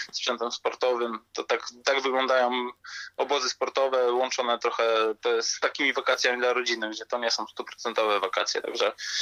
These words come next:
co roku mam, mam takie myśli, żeby już tą karierę skończyć.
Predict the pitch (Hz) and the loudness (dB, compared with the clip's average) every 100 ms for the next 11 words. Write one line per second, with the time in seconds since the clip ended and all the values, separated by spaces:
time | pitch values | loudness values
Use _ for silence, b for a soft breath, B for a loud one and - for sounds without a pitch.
0 | B B - 185 180 - 156 151 156 156 | B B -4 2 2 2 0 0 2 2
1 | 156 - 147 151 147 - 147 147 - 139 | -2 0 0 2 0 0 0 0 -2 -2
2 | 131 127 123 117 - 123 127 127 123 117 | 0 0 0 0 -2 -2 0 2 2 2
3 | - - 123 - 143 - - | -2 -2 -2 0 2 4 2